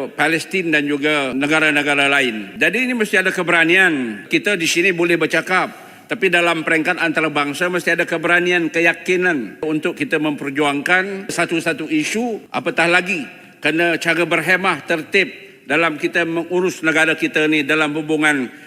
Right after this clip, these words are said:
diplomatik dan juga diplomasi di peringkat antarabangsa. Seterusnya, Jepun ingin merujuk butiran kosong empat kosong kosong satu kosong hubungan diplomasi dan kerjasama antarabangsa, eh, bahagian Asia. Baru-baru ini, Department of Justice Amerika Syarikat telah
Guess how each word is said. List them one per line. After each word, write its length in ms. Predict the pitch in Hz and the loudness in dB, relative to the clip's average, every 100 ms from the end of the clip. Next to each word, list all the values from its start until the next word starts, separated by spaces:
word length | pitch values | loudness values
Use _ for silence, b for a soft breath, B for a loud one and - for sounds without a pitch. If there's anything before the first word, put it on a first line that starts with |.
| - | -16
diplomatik 800 | - 143 151 147 156 156 165 - | -4 -2 -2 0 0 0 -2 -2
dan 160 | 135 143 | -4 -2
juga 160 | 143 | 0
diplomasi 640 | 143 143 143 139 156 - 160 | 0 0 -2 -2 -2 -2 -4
di 80 | 139 | -2
peringkat 400 | 147 135 139 131 | -2 -2 -2 -2
antarabangsa. 640 | 120 127 117 117 - 92 - - - | -2 -2 -2 -4 -6 -8 -12 -20 -6
Seterusnya, 400 | 170 175 170 160 | 0 2 4 0
Jepun 240 | - 175 165 | 0 0 0
ingin 240 | 156 147 | 0 0
merujuk 320 | 151 151 165 | 0 0 -2
butiran 400 | 139 156 151 151 | -2 -2 0 0
kosong 400 | 151 143 160 147 | -2 -2 -2 -2
empat 240 | 160 151 147 | -4 -6 -6
kosong 240 | 151 135 | -6 -4
kosong 320 | 139 151 147 | -4 -4 -4
satu 240 | 147 151 - | -6 -6 -6
kosong 400 | 156 185 180 160 | -4 -2 -2 -2
hubungan 400 | 160 156 151 151 | -2 0 2 0
diplomasi 640 | 147 151 160 165 143 98 - - - | -2 -2 0 0 -4 -8 -12 -20 -8
dan 160 | 139 156 156 | 0 0 0
kerjasama 560 | 147 147 160 160 147 | 0 0 0 0 -2
antarabangsa, 960 | 139 143 139 143 139 185 180 170 123 107 - | -2 -2 -2 -2 -2 -2 -2 -2 -6 -10 -10
eh, 140 | 120 | -4
bahagian 400 | 151 156 147 139 | -2 0 0 0
Asia. 480 | 135 135 147 117 92 - - | -2 -2 0 -2 -4 -10 -12
Baru-baru 480 | - 170 196 185 190 | -2 2 2 2 0
ini, 240 | 208 247 190 | 0 -2 -2
Department 480 | - 175 190 190 | -2 -2 0 -2
of 160 | 170 147 | -2 0
Justice 720 | 196 202 - 143 - - - - | 0 2 0 -2 -4 -12 -10 -2
Amerika 400 | 151 170 170 170 | 2 2 2 0
Syarikat 640 | - 156 151 175 185 - | 2 2 2 0 -2 -2
telah 240 | 160 165 | 0 0